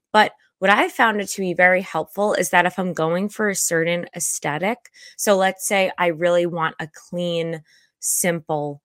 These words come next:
post, I'll type in the word minimal or simple or clean, and it'll generate templates that meet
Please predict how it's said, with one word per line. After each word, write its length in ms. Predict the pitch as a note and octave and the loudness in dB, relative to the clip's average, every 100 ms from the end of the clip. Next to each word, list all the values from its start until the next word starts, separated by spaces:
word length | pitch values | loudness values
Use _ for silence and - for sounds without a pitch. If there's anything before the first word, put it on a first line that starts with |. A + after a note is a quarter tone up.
| _ _ | _ _
post, 520 | - C#3+ - - - - | -6 -4 -2 -4 -4 -2
I'll 140 | F3+ F3 | 0 0
type 340 | - G3 F#3+ | 4 4 6
in 100 | G#3+ | 2
the 100 | G3+ | 6
word 360 | F3 E3 E3 D#3 _ _ _ | 6 8 6 2 _ _ _
minimal 720 | E3 E3+ E3+ D#3 C3+ F#2 - _ | -4 0 2 0 -2 -8 -12 _
or 180 | E3 D#3+ | -2 -2
simple 640 | - G#3 G3+ D3+ A2+ - _ _ | -2 -2 -2 -4 -8 -10 _ _
or 160 | - E3+ | 2 2
clean, 560 | D#3+ - G3 D#3+ C#3+ D3 - _ _ | 2 -6 -4 -4 -6 -12 -20 _ _
and 320 | F#3 F3+ E3+ - | 0 0 0 2
it'll 320 | F#3 F#3 F#3 | 2 4 2
generate 800 | D#3+ F3 E3 F3 E3 D#3 D3+ - _ | 0 0 0 2 2 2 -2 -8 _
templates 640 | - F#3 F3 D#3+ D#3 - - | -4 -4 0 -2 -2 -8 0
that 320 | D#3+ D#3 - _ - | 4 4 2 _ -12
meet 300 | E3 E3 | -8 -8